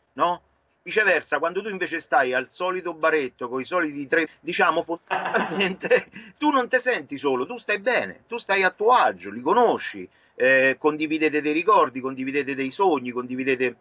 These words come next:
anche qualche scemenza, però comunque stai a tuo agio. Ora, finché tu stavi al baretto prima,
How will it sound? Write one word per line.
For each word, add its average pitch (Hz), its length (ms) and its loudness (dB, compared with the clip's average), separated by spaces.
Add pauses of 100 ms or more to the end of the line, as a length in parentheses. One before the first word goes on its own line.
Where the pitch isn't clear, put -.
(300)
anche 151 260 -2
qualche 139 280 2
scemenza, 143 640 -2
però 220 320 2
comunque 160 360 -2
stai 131 280 -2
a 113 80 -6
tuo 95 260 -6
agio. - 300 -12 (320)
Ora, 196 280 4
finché 226 360 -8
tu 226 100 -8
stavi 180 340 0
al 156 120 0
baretto 135 540 -2
prima, 123 560 -8